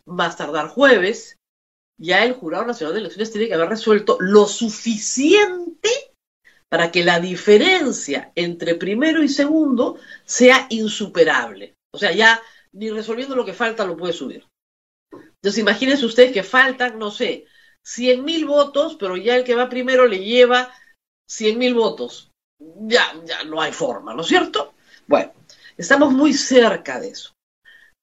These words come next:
Todos los observadores con los que he conversado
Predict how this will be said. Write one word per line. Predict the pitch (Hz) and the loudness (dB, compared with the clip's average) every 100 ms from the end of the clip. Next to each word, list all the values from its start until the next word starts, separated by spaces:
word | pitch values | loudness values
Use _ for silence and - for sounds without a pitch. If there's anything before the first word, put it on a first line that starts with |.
| _ | _
Todos | - 370 415 415 403 339 | 0 2 4 2 0 0
los | 254 202 | 0 -2
observadores | 190 196 170 165 196 208 | -10 -6 -2 0 0 -4
con | 208 | -6
los | 160 - | -8 -8
que | 175 | -6
he | |
conversado | 180 143 143 - 240 208 202 226 - | -2 -2 -2 2 6 6 4 2 -6